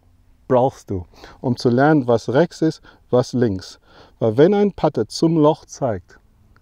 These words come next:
musst du gar nicht so perfekt putten. Der Ball wird ins Loch rollen bei diesen kurzen Putts. So, jetzt kommt ein meiner Lieblingsschläge, der Chip Putt. Ja, es ist Gras etwas länger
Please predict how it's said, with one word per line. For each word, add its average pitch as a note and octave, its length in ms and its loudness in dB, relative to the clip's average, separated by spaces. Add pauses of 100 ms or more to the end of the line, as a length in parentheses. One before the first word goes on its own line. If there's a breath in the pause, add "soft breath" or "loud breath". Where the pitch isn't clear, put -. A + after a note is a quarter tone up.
(140)
musst F3+ 320 0
du - 80 -4 (140)
gar D3+ 220 2
nicht G3 180 -6
so F3 200 2
perfekt - 480 -4
putten. A2 360 -6 (260)
Der A2+ 100 -2
Ball B2 420 0
wird E3 220 2
ins D3+ 220 -6
Loch C3+ 300 -2
rollen F#2+ 320 0 (280 soft breath)
bei A2+ 120 -2
diesen A#2+ 260 -4
kurzen G#2+ 440 -4
Putts. - 440 -18 (960 soft breath)
So, B2+ 200 0
jetzt B2+ 320 0
kommt C#3+ 340 0
ein B2 220 4
meiner A#2 260 2
Lieblingsschläge, B2 1400 2 (840 soft breath)
der C#3 160 2
Chip - 260 2
Putt. - 420 -4 (1300 loud breath)
Ja, E3 220 4
es G3 160 -2
ist D#3+ 180 -6
Gras E3 400 2
etwas E3+ 440 -4
länger D#3 640 2